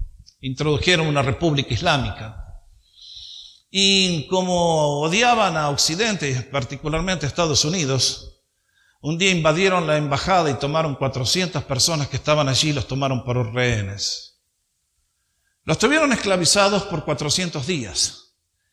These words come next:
hasta el día que en el año ochenta el presidente Reagan asumió la presidencia y entonces los liberaron.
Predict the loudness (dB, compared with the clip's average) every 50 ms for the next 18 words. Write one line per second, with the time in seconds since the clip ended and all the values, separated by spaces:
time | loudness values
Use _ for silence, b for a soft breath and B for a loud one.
0 | _ _ _ _ _ _ _ _ -6 -4 0 2 2 2 2 4 4 4 4 4
1 | 2 2 0 0 0 0 0 0 0 0 -2 0 0 0 0 0 0 0 -2 -2
2 | -2 -2 0 0 0 0 -2 -4 -2 -2 -2 -2 0 0 0 2 2 2 0 0
3 | -2 -4 -6 -4 -2 0 0 0 -2 -4 -4 -2 -2 -2 -2 -4 -2 -2 -2 -2
4 | 0 -2 -2 0 0 -2 -2 -2 -4 -4 -2 -2 0 0 0 0 0 -2 -2 0
5 | 0 0 0 2 2 2 2 2 0 -2 -4 -8 -10 -14